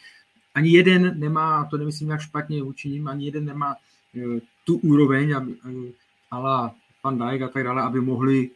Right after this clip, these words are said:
eh, čelit, eh, prostě takové extra třídě, takové ultra kvalitě, jakou má teď Lukaku, jo. Takže to jenom na doplnění, že jsi zmínil jméno Jaroslava Zeleného.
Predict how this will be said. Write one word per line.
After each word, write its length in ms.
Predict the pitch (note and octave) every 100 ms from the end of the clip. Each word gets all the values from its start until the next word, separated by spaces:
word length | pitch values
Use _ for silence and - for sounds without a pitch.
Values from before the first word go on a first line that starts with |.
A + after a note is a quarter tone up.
| _
eh, 200 | - A#2
čelit, 460 | A2+ - B2 C3 B2+ -
eh, 300 | A#2 A#2 A#2
prostě 280 | A2 - -
takové 320 | A2+ - C3
extra 360 | B2 - - B2+
třídě, 420 | - - A#2+ C3
takové 260 | B2+ A#2+ A2+
ultra 340 | C#3 A#2+ C3
kvalitě, 400 | - C3 B2+ B2
jakou 220 | B2 C3
má 140 | B2 A#2+
teď 140 | B2+
Lukaku, 460 | B2 A#2 C3+ A2 G#2+
jo. 140 | G2 A2+
Takže 220 | G#2 A2+ - _ - - - _ _ _ _ _ _ _ _ _ -
to 80 |
jenom 220 | C3+ C3+ C3
na 160 | C#3
doplnění, 440 | B2+ B2+ C#3 C3+ B2
že 80 |
jsi 140 | A#2+ D3
zmínil 300 | B2+ C3 B2+
jméno 360 | B2 B2 B2+ A#2 -
Jaroslava 440 | B2 A#2+ C3 B2+
Zeleného. 500 | A#2+ B2+ B2+ A#2 G#2